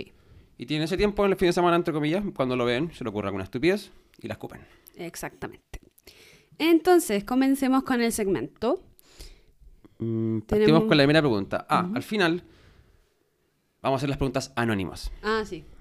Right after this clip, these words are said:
Speaker 1: Igual, en, para los que han hecho pulls en Instagram, cuando uno recopila la, las respuestas, tampoco sale el nombre.
Speaker 2: No.
Speaker 1: Así
Speaker 2: Así
Speaker 1: que
Speaker 2: que,
Speaker 1: <laughs>
Speaker 2: anónimo.
Speaker 1: Anónimo. La primera pregunta. Dice:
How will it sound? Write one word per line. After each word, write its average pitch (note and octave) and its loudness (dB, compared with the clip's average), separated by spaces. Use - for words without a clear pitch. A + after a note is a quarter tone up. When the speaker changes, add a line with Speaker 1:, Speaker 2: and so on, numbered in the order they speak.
Speaker 1:
Igual, C3 0
en, A2+ -2
para G#2 0
los G#2+ -2
que G#2+ -6
han B2+ -2
hecho C#3 -4
pulls C#3+ -4
en C#3 -2
Instagram, B2+ -4
cuando A2+ -4
uno C#3 0
recopila C3 -2
la, C#3+ 2
las G#2 -4
respuestas, - -6
tampoco C#3+ -2
sale C3 0
el A#2+ 2
nombre. F#2+ -2
Speaker 2:
No. F#3+ -4
Speaker 1:
Así A#3 2
Speaker 2:
Así D3 6
Speaker 1:
que G#3+ 6
Speaker 2:
que, F#3 6
Speaker 1:
<laughs> - -2
Speaker 2:
anónimo. B3 2
Speaker 1:
Anónimo. B2 0
La B2+ 0
primera D3+ 4
pregunta. C#3 4
Dice: - -4